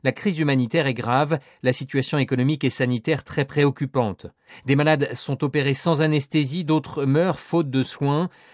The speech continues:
La population est soumise aux exactions de bandes incontrôlées. De nombreux enfants ne peuvent pas aller à l'école et souffrent de traumatismes psychologiques.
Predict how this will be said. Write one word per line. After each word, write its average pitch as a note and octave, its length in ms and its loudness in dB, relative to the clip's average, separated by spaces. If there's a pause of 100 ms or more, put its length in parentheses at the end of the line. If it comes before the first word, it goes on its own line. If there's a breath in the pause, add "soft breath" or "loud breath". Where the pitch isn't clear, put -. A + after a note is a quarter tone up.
(160 loud breath)
La A#2 100 -2
population A#2 520 -2
est A#2 60 2
soumise B2+ 340 -4
aux B2 60 0
exactions A#2+ 600 -2
de B2+ 80 0
bandes C3 300 2
incontrôlées. C3+ 640 0 (160)
De C#3+ 80 0
nombreux C#3 320 2
enfants D#3 240 2
ne D3+ 80 2
peuvent - 200 -2
pas C#3+ 220 0
aller C#3 220 2
à C3+ 60 4
l'école E3 420 0
et C#3 60 0
souffrent D#3+ 340 -4
de B2+ 100 2
traumatismes D3 680 -2
psychologiques. C3 680 -4